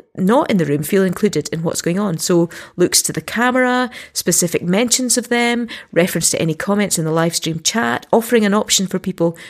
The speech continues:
who are on their own when you're looking for participation, and so on. Particularly in live streams, I think that having a dedicated person to lead the chat can be helpful. They can keep an eye on comments, they can respond in real time, and they can keep the chat going if necessary.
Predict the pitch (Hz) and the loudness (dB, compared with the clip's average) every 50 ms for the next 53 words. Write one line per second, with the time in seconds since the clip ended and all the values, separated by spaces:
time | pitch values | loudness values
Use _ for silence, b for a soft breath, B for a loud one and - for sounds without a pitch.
0 | B B - 185 180 180 170 170 165 - - - 247 233 190 165 160 175 175 175 | B B 0 4 4 4 6 4 2 2 2 4 4 4 4 4 2 0 0 0
1 | 170 170 165 180 - - 170 - 165 165 - 165 - - 165 - - - 190 196 | 0 0 -2 -4 -4 -6 -6 -6 -6 -6 -4 -6 -4 -4 -4 -6 -4 -2 -2 -2
2 | 190 - - - 143 B B B B B B B 160 160 160 - - - 180 180 | -2 -2 -4 -6 -10 B B B B B B B -4 -2 0 2 2 2 2 0
3 | 175 156 151 165 - - _ _ _ _ _ _ _ _ _ _ _ 233 - 285 | 0 0 0 -2 -6 -10 _ _ _ _ _ _ _ _ _ _ _ -2 0 0
4 | 269 240 240 220 185 170 170 185 220 226 - - 175 160 - - 160 - 240 226 | 0 2 2 2 4 4 4 4 4 2 2 0 0 0 0 -4 -2 -2 -2 -2
5 | - 208 208 196 196 185 160 - 185 208 214 220 - 226 220 196 - - - 180 | 0 0 0 0 0 0 0 2 2 2 0 2 2 2 0 0 -4 -2 0 0
6 | 180 170 - 175 170 - 170 165 170 180 175 208 220 208 - 185 - 180 175 - | 0 0 0 -2 -2 0 0 0 2 2 2 2 0 0 -2 -4 -4 -2 0 0
7 | - 160 143 - - - - 180 160 170 165 175 156 170 180 175 - - - 143 | 2 2 2 2 0 -2 0 0 2 2 2 0 0 0 0 0 0 0 -2 -2
8 | 156 165 - 175 - 165 - - - 160 156 156 160 165 165 160 160 - - 185 | 0 0 -4 -2 -2 -2 -2 -2 -2 0 0 2 2 2 2 0 0 0 0 2
9 | 190 190 190 190 185 - - 156 - 151 151 151 - - 165 165 170 165 170 160 | 4 4 2 2 2 0 -2 -2 0 0 0 0 0 0 2 2 2 2 0 0
10 | 160 165 165 165 165 - 156 156 156 160 165 - - 175 165 - - 247 - - | 2 2 2 2 2 -2 -2 -2 -2 -4 -4 -2 -2 -4 -4 -2 -4 -4 -4 -2
11 | 190 - 175 165 - - - 170 160 156 160 160 B B B B B - 165 - | -2 0 0 0 -4 -2 0 2 2 2 2 -2 B B B B B -6 -6 -4
12 | - 160 151 160 - - 165 - 160 - - | -2 -2 0 0 0 0 0 -2 -2 -4 -8